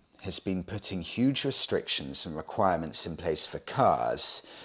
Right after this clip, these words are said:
and year on year these requirements have become more and more strict.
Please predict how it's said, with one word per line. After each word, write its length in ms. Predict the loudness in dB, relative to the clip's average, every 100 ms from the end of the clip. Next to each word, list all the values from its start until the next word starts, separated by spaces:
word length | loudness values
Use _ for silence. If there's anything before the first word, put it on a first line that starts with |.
| -16 -8
and 160 | -4 4
year 300 | 10 10 10
on 120 | 6
year 240 | 4 2
these 300 | 2 2 2
requirements 640 | 2 2 6 6 4 0 -2
have 220 | -2 -6
become 360 | -8 -4 -2 0
more 300 | 2 4 2
and 200 | 0 -4
more 220 | -4 0
strict. 580 | 4 8 8 8 6 2